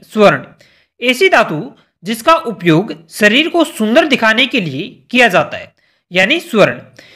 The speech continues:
ऐसी धातु जिसे अंग्रेजी में गोल्ड कहा जाता है। इस तरह से कनक को सोने की धातु कहा जाता है और इस धातु को जिन जिन नामों से जाना जाता है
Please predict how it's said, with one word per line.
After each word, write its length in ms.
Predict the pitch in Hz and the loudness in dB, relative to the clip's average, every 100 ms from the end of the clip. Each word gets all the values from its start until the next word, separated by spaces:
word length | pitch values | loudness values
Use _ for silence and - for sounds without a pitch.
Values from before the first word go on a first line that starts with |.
| _ - | _ -10
ऐसी 280 | 226 233 370 | -6 0 2
धातु 300 | 285 196 151 175 - | 2 0 -2 -12 -14
जिसे 280 | 180 190 196 | -6 -2 0
अंग्रेजी 500 | 311 226 214 226 254 | 0 0 2 2 2
में 400 | 277 156 190 226 190 | 0 -2 -4 -4 2
गोल्ड 260 | 285 330 | 4 4
कहा 220 | 233 - | 4 2
जाता 280 | 156 135 - | 2 -2 -12
है। 120 | - _ _ _ _ _ - | -20 _ _ _ _ _ -6
इस 220 | 330 349 | -6 0
तरह 200 | 311 302 | 4 4
से 160 | 302 180 135 262 _ _ _ | 4 -4 -10 -14 _ _ _
कनक 300 | 214 240 349 339 | -6 -2 -2 -2
को 200 | - 170 180 - | -2 0 -2 -6
सोने 340 | - 220 262 311 | 0 2 4 2
की 160 | 330 269 | 0 2
धातु 320 | 175 180 269 | 2 2 0
कहा 200 | 233 165 | 2 2
जाता 280 | 131 120 - | 0 -10 -20
है 120 | - _ _ _ _ | -20 _ _ _ _
और 160 | 262 311 | -2 -2
इस 120 | 339 196 | -2 0
धातु 340 | 185 190 330 | 0 2 -2
को 360 | - 147 - - - _ | -2 -4 -4 -8 -20 _
जिन 280 | 156 311 359 | 0 2 4
जिन 160 | 359 330 | 4 4
नामों 320 | 240 233 302 | 4 4 2
से 120 | 302 | 2
जाना 280 | 254 202 214 | 2 2 2
जाता 240 | 214 233 233 | 0 0 0
है 320 | 156 135 | 0 -6